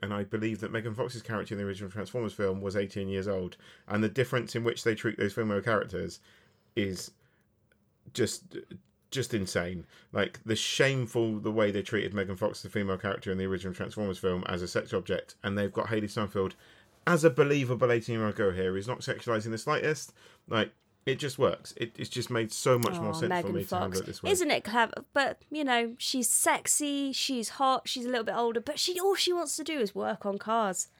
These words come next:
Speaker 2: You know?
Speaker 1: Yeah, that's understandable. But less about that Transformers and more about Bumblebee. So yeah, genuinely,
Speaker 2: Um,
Speaker 1: like,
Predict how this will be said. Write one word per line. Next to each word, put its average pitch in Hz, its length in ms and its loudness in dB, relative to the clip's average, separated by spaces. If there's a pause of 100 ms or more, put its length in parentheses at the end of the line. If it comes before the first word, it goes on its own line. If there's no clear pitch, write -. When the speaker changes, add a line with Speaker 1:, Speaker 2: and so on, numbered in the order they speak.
(520)
Speaker 2:
You 220 160 -6
know? 220 240 4
Speaker 1:
Yeah, 233 60 -4 (120)
that's - 160 -10
understandable. 98 560 0 (100)
But 113 160 -2
less 131 200 0
about 113 200 0
that 107 160 -2
Transformers 95 460 -8
and 90 80 -4
more 98 140 -2
about 92 200 -2
Bumblebee. 92 460 -6 (400)
So 156 100 -6
yeah, 170 280 2
genuinely, 127 720 -2
Speaker 2:
Um, - 40 -10
Speaker 1:
like, 110 300 0